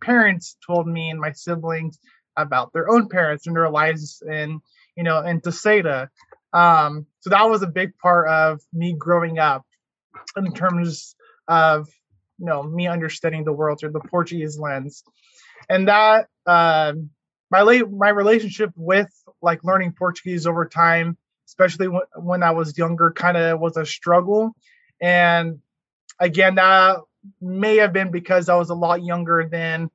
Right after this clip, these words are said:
my siblings, and my parents being in the United States a little bit longer.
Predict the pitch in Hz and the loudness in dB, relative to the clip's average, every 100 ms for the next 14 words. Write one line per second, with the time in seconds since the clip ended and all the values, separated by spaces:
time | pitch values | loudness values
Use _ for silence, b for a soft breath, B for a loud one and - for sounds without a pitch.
0 | _ - 160 156 - 240 208 220 220 208 | _ -4 -2 -2 2 2 4 4 4 0
1 | 175 190 175 170 170 - 160 165 185 180 | -4 -4 -2 -2 -2 -4 -2 -2 0 -2
2 | 170 170 175 165 165 160 160 147 - 175 | -2 -4 -2 -4 -2 -2 -2 -6 -4 -2
3 | 170 170 170 160 160 156 190 196 185 185 | -2 -4 -4 -2 -4 2 2 2 -2 -4
4 | 180 | -4